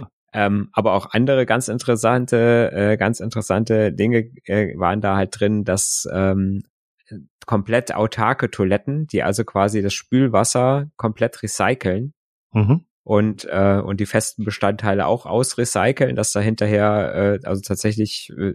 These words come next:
Speaker 1: was total, äh, äh, Sauberes rauskommt.
Speaker 2: Mhm.
Speaker 1: Und die laufen dann quasi, ohne dass man Wasser zuführen muss. Oder, und
Speaker 2: Ja.
Speaker 1: ohne dass man Abwasser irgendwo hinleiten muss.
Speaker 2: Ja.
Speaker 1: Ja,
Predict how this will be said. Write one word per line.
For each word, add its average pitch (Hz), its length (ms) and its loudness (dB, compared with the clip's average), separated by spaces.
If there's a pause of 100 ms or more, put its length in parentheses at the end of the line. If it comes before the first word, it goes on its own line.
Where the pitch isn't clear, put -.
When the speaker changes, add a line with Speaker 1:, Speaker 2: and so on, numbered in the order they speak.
Speaker 1:
was 98 800 -4
total, 101 1000 0
äh, 71 40 -6
äh, 98 260 -4
Sauberes 101 540 -2
rauskommt. 113 500 -2 (240)
Speaker 2:
Mhm. 120 340 4 (220)
Speaker 1:
Und - 440 -2
die 107 100 4
laufen 107 440 2
dann 98 180 2
quasi, 101 640 2 (420)
ohne 113 220 4
dass 101 200 0
man 95 160 0
Wasser 98 360 0
zuführen 92 480 -4
muss. - 400 -8 (240)
Oder, 95 240 2
und 95 160 -2
Speaker 2:
Ja. - 80 4
Speaker 1:
ohne 101 140 4
dass 101 180 0
man 98 240 2
Abwasser 98 520 0
irgendwo 95 320 -4
hinleiten 98 480 -4
muss. - 360 -8 (120)
Speaker 2:
Ja. 117 160 -12 (800)
Speaker 1:
Ja, 113 180 0